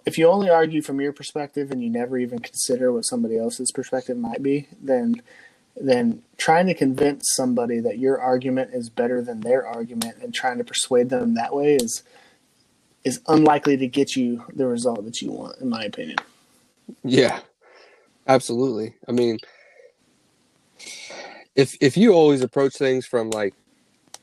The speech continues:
Speaker 2: your viewpoint is, is right and people should just agree with you, you know, because you know, you know that you're right. So everybody's gotta agree with me. It, it, like, you're gonna fail. You're never gonna persuade anybody <laughs> of anything.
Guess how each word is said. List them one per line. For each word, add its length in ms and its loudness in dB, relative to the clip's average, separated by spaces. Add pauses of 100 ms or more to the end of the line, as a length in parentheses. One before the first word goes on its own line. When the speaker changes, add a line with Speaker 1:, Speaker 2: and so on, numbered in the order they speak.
(440)
Speaker 2:
your 280 6
viewpoint 640 -2
is, 300 -10 (200)
is 260 -8
right 380 4 (100)
and 200 -2
people 260 -2
should 180 -4
just 220 -2
agree 280 2
with 180 0
you, 260 2 (120)
you 120 4
know, 240 -2 (100)
because 400 -2
you 100 -4
know, 340 0
you 140 -2
know 200 4
that 180 -2
you're 200 -2
right. 420 -2
So 360 -6 (380)
everybody's 360 -2
gotta 220 0
agree 240 -4
with 160 -6
me. 320 -4 (120)
It, 200 -8 (140)
it, 180 -8
like, 240 0 (240)
you're 200 6
gonna 160 4
fail. 400 -4 (400)
You're 120 0
never 240 4
gonna 160 0
persuade 600 -2 (100)
anybody 560 -6 (100)
<laughs> 100 -16
of 160 0
anything. 580 -4